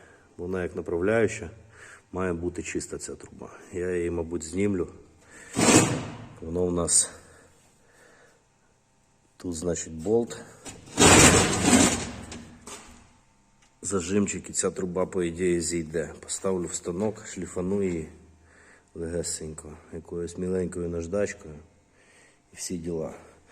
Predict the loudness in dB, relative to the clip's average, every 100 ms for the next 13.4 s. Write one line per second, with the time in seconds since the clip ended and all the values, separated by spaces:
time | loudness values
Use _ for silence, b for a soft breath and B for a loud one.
0 | B B B B B B 4 6 6 6
1 | 6 6 6 0 -2 -10 2 8 10 10
2 | 10 10 10 8 2 6 10 10 10 6
3 | 4 4 2 -12 -20 -10 -6 2 8 8
4 | 8 8 10 10 8 2 -2 -12 -20 -20
5 | -20 -10 -2 0 4 4 4 2 2 -2
6 | -4 0 0 2 0 -2 0 2 2 2
7 | 2 2 2 2 2 -4 -20 -20 _ _
8 | _ -20 B B B B B B B B
9 | B _ _ _ _ _ _ _ -20 -20
10 | _ -10 -10 -10 -20 -20 _ _ _ _
11 | -20 -20 -20 -6 4 4 4 -4 -6 -8
12 | -6 -2 -2 2 2 4 6 8 8 4
13 | 2 2 0